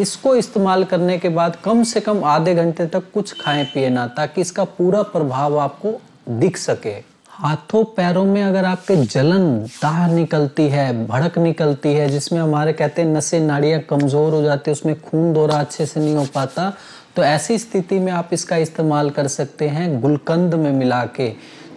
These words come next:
चौथाई से चम्मच से लेके आधा चम्मच पाउडर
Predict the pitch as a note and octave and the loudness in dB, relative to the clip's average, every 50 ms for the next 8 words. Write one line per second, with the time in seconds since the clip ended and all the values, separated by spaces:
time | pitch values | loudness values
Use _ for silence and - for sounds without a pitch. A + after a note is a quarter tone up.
0 | - - E3+ D3+ - - D#3 D#3+ F3+ G3 F#3 - - G3 F3+ F3 - - - E3+ | -4 -2 -2 -2 0 0 0 2 2 2 0 0 0 0 0 0 -4 -4 -2 0
1 | D#3+ D#3+ D#3+ E3+ D#3 - - - D#3+ D3+ D3 C#3+ C#3+ C3 - F#3+ G3+ F#3+ D3 C#3+ | 2 2 0 0 -2 -4 -2 -2 0 0 2 0 0 0 -2 -2 -2 0 0 0
2 | D3 D3+ F#3 G3 F#3 - F3+ E3 E3 D#3+ D3+ - - - - C3+ C3 C#3 C#3+ D3+ | 2 2 2 0 0 0 0 0 2 2 0 -2 -4 -4 0 0 2 2 2 2
3 | F3+ G3 G3 | 2 0 0